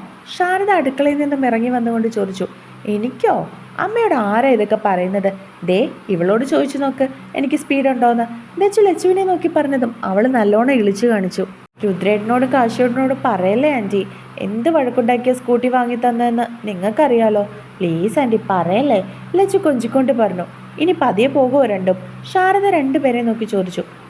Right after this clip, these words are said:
"ഉരുട്ടിക്കൊണ്ട് പൊയ്ക്കോളാം," ദച്ചു കൈകൂപ്പിക്കൊണ്ട് പറഞ്ഞു. "നീ അത്ര അങ്ങ് ഉരുട്ടണ്ട, മര്യാദയ്ക്ക് സ്പീഡ് കുറച്ച് പൊയ്ക്കോണം. ഇനി സ്പീഡ് കൂടുതലാണെന്ന് ആരെങ്കിലും പറഞ്ഞ് ഞാൻ അറിഞ്ഞാൽ നോക്കിക്കോ, അപ്പം തന്നെ അവന്മാരോട് ഞങ്ങൾ പറയും, പിന്നെ രണ്ടും ബസ്സിന് പോകേണ്ടി വരും."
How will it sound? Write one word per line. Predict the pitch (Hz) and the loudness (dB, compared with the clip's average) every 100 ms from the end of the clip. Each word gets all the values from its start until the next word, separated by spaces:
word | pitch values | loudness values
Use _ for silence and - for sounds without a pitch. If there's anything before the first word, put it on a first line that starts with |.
| - 285 | -4 0
"ഉരുട്ടിക്കൊണ്ട് | 294 359 - 370 370 | 0 -2 0 0 0
പൊയ്ക്കോളാം," | 403 220 123 156 160 - - - | -2 -2 0 0 -2 -6 -14 -4
ദച്ചു | 240 339 370 320 | 0 2 0 0
കൈകൂപ്പിക്കൊണ്ട് | 208 190 240 233 233 233 233 | 0 2 2 2 2 2 2
പറഞ്ഞു. | 220 180 185 - - - - - - - | 0 0 -6 -8 -18 -20 -18 -20 -16 -4
"നീ | 269 370 262 | 0 2 0
അത്ര | - - 403 | -4 -2 0
അങ്ങ് | 302 233 | 0 2
ഉരുട്ടണ്ട, | 190 190 202 175 - - | 2 0 0 -2 -4 -4
മര്യാദയ്ക്ക് | 214 226 269 311 339 359 | 0 2 4 4 2 0
സ്പീഡ് | 277 254 254 | 2 2 4
കുറച്ച് | 262 262 240 | 2 0 -2
പൊയ്ക്കോണം. | 190 196 196 165 - - - | -2 -2 -2 -4 -10 -12 -4
ഇനി | 381 - | -4 -2
സ്പീഡ് | 262 254 294 302 | 0 2 2 2
കൂടുതലാണെന്ന് | 269 247 240 226 220 196 | 2 2 2 2 0 0
ആരെങ്കിലും | 190 233 254 294 240 | 0 0 0 -2 0
പറഞ്ഞ് | 208 190 233 | -2 0 0
ഞാൻ | 233 202 | 0 0
അറിഞ്ഞാൽ | 170 214 202 | -2 -2 -2
നോക്കിക്കോ, | 165 202 190 165 - - - - | -2 -4 -2 -4 -6 -20 -10 -6
അപ്പം | 185 - 349 | -4 -2 0
തന്നെ | 254 233 | 0 2
അവന്മാരോട് | 202 202 208 214 220 | 2 2 2 2 0
ഞങ്ങൾ | 190 196 | 0 0
പറയും, | 185 160 - - - | 0 -2 -6 -10 -6
പിന്നെ | 175 214 | -2 0
രണ്ടും | 220 196 226 277 | 0 -2 0 0
ബസ്സിന് | 220 - 277 | 0 0 0
പോകേണ്ടി | 254 208 208 202 | 2 0 0 0
വരും." | 156 | 0